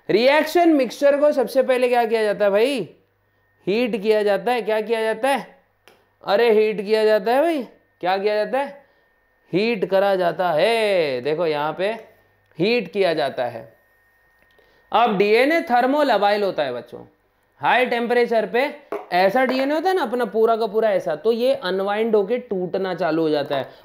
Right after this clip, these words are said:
मतलब सिंगल स्ट्रैंड में कन्वर्ट होना चालू हो जाता है। टेम्परेचर चाहिए नाइंटी से लेके नाइंटी एट डिग्री सेल्सियस तक।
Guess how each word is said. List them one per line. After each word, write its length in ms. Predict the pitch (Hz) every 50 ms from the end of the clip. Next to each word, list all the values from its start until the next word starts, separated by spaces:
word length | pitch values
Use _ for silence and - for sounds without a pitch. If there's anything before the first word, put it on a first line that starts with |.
| - -
मतलब 280 | 175 185 185 226 233 220
सिंगल 440 | - - 208 196 202 202 214 226 220
स्ट्रैंड 400 | 220 - 208 196 190 190 196 196
में 140 | 190 202
कन्वर्ट 420 | 190 196 175 175 175 180 175 165 180
होना 220 | 180 170 165 160
चालू 280 | 156 170 151 143 147 156
हो 60 | 156
जाता 340 | 147 156 147 143 - 165 170
है। 420 | 165 180 214 240 277 311 339 359 339 - - - - _ -
टेम्परेचर 880 | 226 233 277 302 339 370 349 427 427 453 453 440 453 - 427 440 453 415 - -
चाहिए 840 | - 285 254 247 262 269 269 269 262 269 269 269 277 277 277 277 277
नाइंटी 760 | 262 208 190 185 190 190 202 208 208 196 - 226 220 214 214
से 200 | 202 - 202 196 180
लेके 460 | 156 147 139 127 - 143 135 135 135
नाइंटी 680 | 127 127 131 135 160 190 226 220 220 262 262 254 254 254
एट 260 | 254 262 247 208 -
डिग्री 420 | 254 214 233 196 208 247 254 254 240
सेल्सियस 680 | - - 269 269 294 294 294 302 285 247 180 143 - -
तक। 160 | 131 113 -